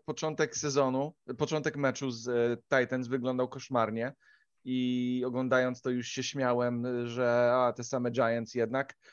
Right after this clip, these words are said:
y, tutaj są, a wiadomo, że Titans mimo to, że nie mają, y, A J Browna,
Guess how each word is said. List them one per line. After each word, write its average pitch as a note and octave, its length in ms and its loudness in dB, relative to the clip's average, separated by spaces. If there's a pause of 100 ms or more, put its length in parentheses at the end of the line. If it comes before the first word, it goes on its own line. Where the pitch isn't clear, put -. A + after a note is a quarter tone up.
(340)
y, B2 220 0
tutaj A#2+ 280 -4
są, B2+ 460 -4
a C3+ 340 2 (140)
wiadomo, D3 540 0
że C#3+ 160 4
Titans D#3+ 420 2
mimo D#3 220 -4
to, D3 120 0
że D3 120 -4
nie C#3+ 100 -2
mają, C#3 460 2
y, C3+ 40 -4 (400)
A C3 40 -4 (160)
J C3+ 80 0
Browna, C3+ 420 2